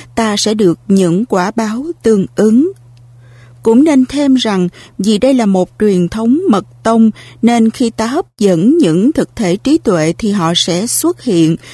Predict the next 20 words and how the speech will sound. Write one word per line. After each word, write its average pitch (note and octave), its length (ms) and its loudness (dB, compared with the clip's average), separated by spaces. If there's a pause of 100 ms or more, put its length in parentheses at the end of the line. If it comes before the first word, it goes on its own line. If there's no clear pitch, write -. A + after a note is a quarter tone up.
(220)
vì G3+ 280 2
họ F3+ 320 -2
có A#3 460 -4
sự D#3+ 200 -2
gắn A#3+ 240 0
bó A3+ 320 -2 (320)
với A#3 320 2
những B3 340 0 (100)
ai G3+ 340 -2
dấn A#3 260 2
thân A3 220 0
thực - 220 -4
hành, F3+ 280 -2 (380)
và G#3 320 0
ta A#3+ 180 -4
làm G3 220 -2
cho A3+ 140 -4
họ G3 220 -4
hoan A#3+ 320 0
hỷ G#3+ 400 2